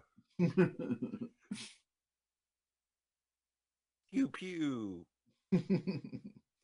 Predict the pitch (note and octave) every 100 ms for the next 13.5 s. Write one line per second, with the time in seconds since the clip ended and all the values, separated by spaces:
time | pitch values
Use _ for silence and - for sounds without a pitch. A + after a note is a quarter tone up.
0 | _ _ _ _ _ _ _ - - F#3+
1 | D3+ C3+ A#2+ A2+ A#2 A#3+ C#4+ - - -
2 | A#3+ A#3 - - - C3 G#2+ A2 A#2+ B2+
3 | A#2+ A#2+ G#2 - A2+ - A#2 A2 A2+ G#3+
4 | F#3+ - C4 C4 G3+ F3 B2+ C3 F2+ F2+
5 | A2 A#2 - _ _ _ _ - G2+ G2
6 | F#2 F2 E2 D2+ - C#2 C#2 E2 - _
7 | - E4 A#3+ B2 D#3 D#3+ D3 D3 C3+ C3+
8 | C#3 C#3+ D#3+ G3+ G#3 _ _ _ _ _
9 | _ _ _ _ _ _ _ _ _ _
10 | _ _ - A2 C#3+ G2+ - F2+ F2 F2
11 | D#2 E2 G2 G2+ G2 F#2 A2+ G2+ F2+ -
12 | G2 F#2+ F#2+ - F2+ F2 E2 E2 E2 F2
13 | D#2 D2 D2+ D2+